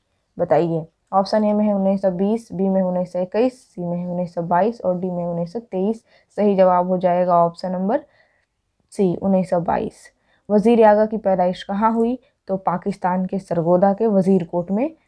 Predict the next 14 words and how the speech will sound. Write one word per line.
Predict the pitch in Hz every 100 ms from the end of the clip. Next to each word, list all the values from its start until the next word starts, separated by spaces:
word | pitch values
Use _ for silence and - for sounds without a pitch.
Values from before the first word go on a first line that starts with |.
| _ -
तो |
ऑप्शन | 170 170 190
नंबर | 185 180
D | 170
is | 170
the | - 160
right | 160 -
answer, | 165 - 170
पाकिस्तान | - 170 185 175 170
के | 180
सरगोदा | 220 185 165 165 180
में, | 160 165
ठीक | - 233
है। | 220